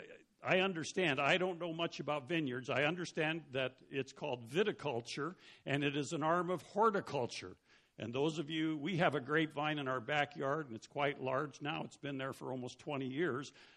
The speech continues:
I do understand it takes pruning and it takes some care to receive a crop of grapes. So the bedrock of a meaningful life we find in verses one through eleven. And verses one through two, two answers the question,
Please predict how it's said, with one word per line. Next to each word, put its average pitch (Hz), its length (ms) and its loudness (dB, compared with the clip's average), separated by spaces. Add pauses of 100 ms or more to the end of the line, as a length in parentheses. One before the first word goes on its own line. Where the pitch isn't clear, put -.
I 139 140 6
do 170 180 4
understand 165 560 0
it 151 140 -6
takes 139 260 -2
pruning 170 560 0
and 127 100 -2
it 120 120 -6
takes 147 320 -2
some 113 160 -8
care 170 480 -2 (320)
to 127 180 0 (140)
receive 143 560 -4
a 120 80 -6
crop 135 600 -4
of 120 240 -8
grapes. 143 680 0
So 117 260 -4 (360)
the 131 80 -2
bedrock 170 580 2
of 151 100 -4
a 151 40 0
meaningful 165 520 -2
life 156 320 0
we 139 120 -2
find 151 420 -2
in 127 140 -4
verses 131 480 -4
one 143 300 -2
through 151 300 -6
eleven. 143 400 0
And 123 100 -4
verses 196 340 0
one 180 200 -2
through 208 240 -12 (240)
two, 139 260 -4 (160)
two 131 380 -2 (340)
answers 208 540 0
the 175 120 -6
question, 156 680 -4